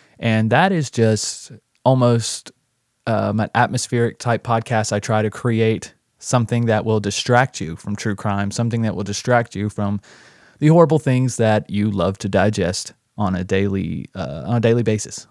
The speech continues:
like myself. Sometimes I need my own palate cleanser, and, um, I enjoy doing those. It's fun.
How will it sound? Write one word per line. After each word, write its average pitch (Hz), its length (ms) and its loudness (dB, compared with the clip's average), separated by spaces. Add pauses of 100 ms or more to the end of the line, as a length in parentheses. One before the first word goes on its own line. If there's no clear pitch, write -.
like 120 140 -6
myself. - 480 -4 (600)
Sometimes 123 400 -4
I 120 60 0
need 117 160 -2
my 113 120 0
own 117 140 -2
palate 101 260 -4
cleanser, 98 440 -6 (540)
and, 95 320 -4
um, 98 340 -6 (420)
I 127 100 2
enjoy 120 260 0
doing 95 240 -6
those. - 340 -14
It's - 160 -6
fun. 123 460 2